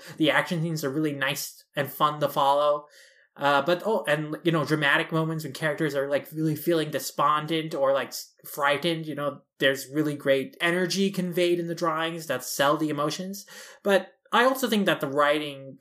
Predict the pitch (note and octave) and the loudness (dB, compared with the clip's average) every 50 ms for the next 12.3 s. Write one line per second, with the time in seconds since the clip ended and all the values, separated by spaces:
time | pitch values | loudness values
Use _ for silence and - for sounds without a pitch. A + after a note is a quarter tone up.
0 | - - F3 D#3 D#3 E3 D#3+ F3 D#3+ D#3 D3+ D#3+ D3 D3+ C#3+ C3+ D#3 D3+ D#3 D3 | -2 0 2 2 2 0 0 -2 -2 -2 -2 -2 -4 -4 -2 -2 -2 -2 0 0
1 | E3+ E3 F3+ F#3 F#3 - F#3 D#3 C#3+ C3+ - - - - F3 F3 E3 D#3 D3 C#3+ | 0 2 2 2 2 0 0 0 0 0 -2 -6 -10 -6 -4 -2 -2 -2 -2 -4
2 | C3 B2+ C#3 B2+ C#3 C3+ C3 B2+ A#2+ A#2 A2+ - C3+ A#2+ A#2+ A#2 - - C3+ C3 | -4 -4 -4 -2 -2 -2 -4 -4 -6 -8 -8 -8 -6 -6 -6 -6 -4 -4 -4 -2
3 | C#3 D3 E3+ F#3+ F#3 F3+ - - D#3+ D#3+ D#3+ G#3+ F#3+ D#3 C#3+ C#3+ - E3 D3 C3+ | 0 0 2 2 0 0 -2 -2 -2 -2 0 0 2 2 2 2 0 -2 -2 -2
4 | - - - - - - - - - - F#3+ G3 G3 - C#4+ C#4+ C4+ B3 A#3 G#3 | -4 -8 -12 -18 -20 -20 -20 -20 -4 -2 -2 -2 0 0 2 2 4 4 2 2
5 | - F3+ D#3+ D3 C3 - F#3+ F#3 F#3 G3 G3 F#3+ F#3 E3+ F3 F3+ - - E3+ D#3+ | 2 2 0 0 0 0 2 2 2 2 2 2 2 2 2 0 2 2 4 4
6 | E3+ E3+ E3 - - F#3 F3 D3+ D3 D#3 D#3 D#3 E3 D#3 D#3 D3+ C3+ C#3 C3 B2+ | 4 2 0 -2 -2 -2 -2 0 0 0 0 0 -2 -2 -2 -2 -2 0 -2 -2
7 | B2+ - - - - D#3+ C#3+ C3+ C3 - - _ - - D#3+ D3+ C3 B2+ A#2+ B2+ | -4 -8 -8 -6 -4 -4 -2 -4 -4 -6 -10 _ -6 -4 -4 -4 -4 -8 -4 0
8 | D3 E3 E3+ E3 - - - F3 E3+ E3+ E3+ F3 E3+ - - C3 B2+ - _ _ | 0 2 2 0 -2 -2 0 0 0 2 0 -2 -2 -2 -2 -4 -4 -6 _ _
9 | - D3+ D3 C3+ B2+ B2 - _ _ - - D#3 D#3+ D#3+ - _ - A3 A3+ G#3 | -14 -12 -12 -10 -12 -14 -16 _ _ -4 -2 0 0 -2 -4 _ -4 -4 -4 -2
10 | - G3 F3+ E3 D#3 D#3 D3 D3 C#3+ C#3 C#3 D#3 D3+ D3 C#3 C3+ C3 C3 C3+ - | -2 -2 -2 0 -2 -4 -4 -4 -4 -4 -2 -2 -2 -2 -2 -4 -4 -4 -6 -8
11 | - - - - - - D3 C#3 C3+ B2+ - C#3+ C3 B2+ A#2+ A#2+ A#2 B2+ B2 B2 | -10 -12 -14 -10 -2 0 2 2 2 0 -4 -4 -2 -2 -2 -2 -2 -4 -4 -4
12 | B2 - D3 C#3 B2+ | -4 -2 -2 -2 -2